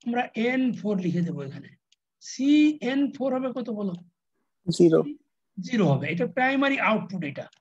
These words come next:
Speaker 1: এটা হবে জিরো। এটা হলো জিরো, এটা আমরা জানি। এখন,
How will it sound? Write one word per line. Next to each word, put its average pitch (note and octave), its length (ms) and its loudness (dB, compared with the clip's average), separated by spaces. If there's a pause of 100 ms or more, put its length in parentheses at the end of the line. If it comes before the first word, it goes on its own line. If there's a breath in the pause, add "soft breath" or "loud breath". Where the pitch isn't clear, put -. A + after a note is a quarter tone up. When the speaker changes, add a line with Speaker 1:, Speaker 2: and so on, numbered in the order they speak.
(360)
Speaker 1:
এটা B3+ 260 -4
হবে A#3 140 0
জিরো। E3+ 460 0 (1160)
এটা G#3 180 -4
হলো G3 180 0
জিরো, E3 540 -4
এটা F3+ 180 0
আমরা G3 160 2
জানি। E3+ 360 0 (1500)
এখন, D4+ 560 4